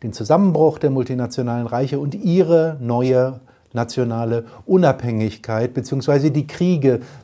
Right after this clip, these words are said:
die, in denen sich diese Unabhängigkeit behauptet, etwa den polnisch-sowjetischen Krieg. Und dort ist in der Tat zu befürchten, auch für zweitausendacht, das Ende von zweitausendachtzehn,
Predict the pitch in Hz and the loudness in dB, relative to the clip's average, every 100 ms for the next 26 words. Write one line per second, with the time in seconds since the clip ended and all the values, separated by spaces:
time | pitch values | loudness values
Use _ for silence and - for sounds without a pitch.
0 | - 139 135 135 131 135 269 147 139 127 | -10 -4 0 2 4 0 0 0 2 2
1 | 131 131 120 - 127 123 - 120 110 117 | 2 0 -2 -2 -4 -4 -2 -2 -2 0
2 | 110 101 - 107 104 - - 110 117 110 | -2 -4 -4 -4 -6 -14 -4 -2 0 -2
3 | - 92 - 95 87 95 - 101 95 120 | -6 -8 -8 -10 -10 -8 -4 -4 -2 -2
4 | 110 113 110 107 92 95 - - - - | 0 0 0 -4 -6 -8 -8 -20 -20 -20
5 | - 117 - 156 156 151 - - _ _ | -18 -18 0 2 2 0 -10 -16 _ _
6 | _ _ _ - - _ - 160 202 180 | _ _ _ -20 -20 _ 2 4 4 2
7 | 190 185 175 160 151 143 151 160 160 - | 0 2 4 4 4 2 2 2 2 2
8 | 147 147 156 - 190 190 156 - 147 151 | 4 4 2 -4 -2 -2 -2 -4 -2 0
9 | 143 147 123 - 143 131 - 127 143 135 | 0 0 -2 -6 -8 -8 -8 -6 -4 -4
10 | 131 135 131 131 147 180 127 - - 147 | -4 -4 -2 -2 -2 -4 -6 -6 -4 -2
11 | 151 | -4